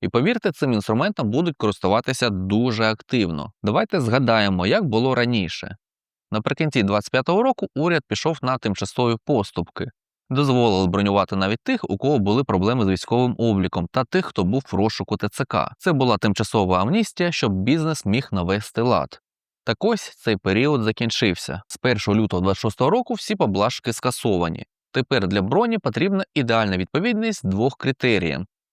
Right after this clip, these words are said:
бездоганний військовий облік і повна відповідність зарплатним вимогам. Одне без іншого більше не працює. Отже, що вам потрібно зробити прямо зараз, щоб не втратити відстрочку?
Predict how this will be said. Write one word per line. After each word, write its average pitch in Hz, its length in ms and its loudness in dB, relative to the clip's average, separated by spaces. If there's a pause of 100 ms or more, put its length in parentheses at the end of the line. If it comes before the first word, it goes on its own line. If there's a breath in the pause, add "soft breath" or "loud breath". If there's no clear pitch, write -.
бездоганний 104 580 0
військовий 90 360 -2
облік 208 440 0
і 95 60 -2 (100)
повна 151 320 2
відповідність 117 560 0
зарплатним 101 580 0
вимогам. 113 540 0 (360)
Одне 110 260 0
без 185 200 0
іншого 156 300 0
більше 110 380 0
не 107 180 2
працює. 95 680 -2
Отже, 180 180 0
що - 180 0
вам 151 120 0
потрібно 107 380 2
зробити 170 360 0
прямо 101 300 0
зараз, 127 360 0
щоб - 160 -4
не 95 60 -2
втратити 101 540 0
відстрочку? - 640 -2